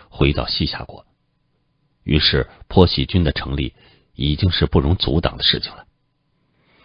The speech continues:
在密迭斯送来的情报中，李清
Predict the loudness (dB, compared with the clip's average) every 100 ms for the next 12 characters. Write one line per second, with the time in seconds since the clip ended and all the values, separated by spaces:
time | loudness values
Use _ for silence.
0 | _ _ _ _ _ _ 4 6 8 6
1 | 6 6 6 4 4 4 4 6 4 0
2 | 0 4 4 2 -2 -12 _ _ _ _
3 | _ _ 0 0 2 4 4